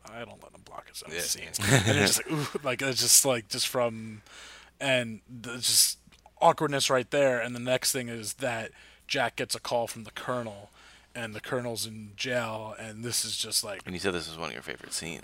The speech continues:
Speaker 3: or performances, right?
Speaker 1: Yeah, I mean, like, I feel like he, uh, you know, like,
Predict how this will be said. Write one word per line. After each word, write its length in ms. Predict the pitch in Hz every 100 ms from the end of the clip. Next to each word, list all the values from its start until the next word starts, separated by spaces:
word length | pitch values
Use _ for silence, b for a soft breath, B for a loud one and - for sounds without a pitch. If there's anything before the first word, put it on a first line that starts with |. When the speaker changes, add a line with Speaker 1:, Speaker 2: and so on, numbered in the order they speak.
| -
Speaker 3:
or 60 | -
performances, 640 | 78 - 82 78 - -
right? 100 | -
Speaker 1:
Yeah, 520 | 180 160 240 208 107 -
I 140 | 131
mean, 300 | 139 127 123
like, 340 | 123 110 92 - -
I 200 | 113 131
feel 260 | 135 151 135
like 220 | 123 104
he, 180 | - 156
uh, 380 | 120 117 110 110 -
you 140 | 131
know, 180 | 110
like, 120 | 107